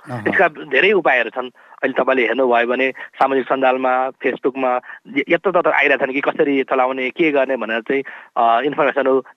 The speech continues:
Speaker 2: मार्केटमा च्यापच्यापै पाउन थालेका जस्तो ला-, ला-, लाग्दैछ मलाई पनि। यसमा हेर्ने हो भने चाहिँ म के देख्छु भन्दाखेरि सरकारले गरेको निर्णय चाहिँ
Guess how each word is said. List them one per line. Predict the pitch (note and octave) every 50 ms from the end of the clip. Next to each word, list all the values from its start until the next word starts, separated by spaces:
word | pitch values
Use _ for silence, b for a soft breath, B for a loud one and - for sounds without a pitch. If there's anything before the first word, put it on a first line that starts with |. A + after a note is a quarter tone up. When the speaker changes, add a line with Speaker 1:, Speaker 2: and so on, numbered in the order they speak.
| _ - C3+
Speaker 2:
मार्केटमा | B2+ - G#2+ G#2+ - C3+ C#3 C3+ C#3+ C#3 C3+
च्यापच्यापै | - - F#3+ - G#3 F#3 F3
पाउन | D#3 - D3 C#3
थालेका | - - B2 B2 A#2 B2+
जस्तो | B2+ B2+ - - C3+ - -
ला-, | C3 C3 -
ला-, | B2+ C3 -
लाग्दैछ | C3+ C3+ C#3 C#3 A#2 C3+
मलाई | B2+ A#2 A#2 A2
पनि। | G#2+ A2+ C3 D#3 E3 - _ B B B B B B _ -
यसमा | G#3 G3 - A#3+ A#3+
हेर्ने | G3+ C3 A#2 A#2+ D3+ F#3+
हो | F3 D3+
भने | D3 C#3+
चाहिँ | E3 D#3+ D#3+
म | D#3
के | - - G3+
देख्छु | F3 E3 - - D3+
भन्दाखेरि | C3 A#2 A#2 A2+ A#2 B2 C#3 D3+ E3 D#3+
सरकारले | - - - - - - E3+ E3+ E3 F3 E3+ F3 E3
गरेको | D3+ D3+ D3 D3 C#3 C#3+
निर्णय | C#3 C#3 C#3 C#3 C3+ C3+ B2+ A#2+
चाहिँ | - D#3+ D#3+ D#3+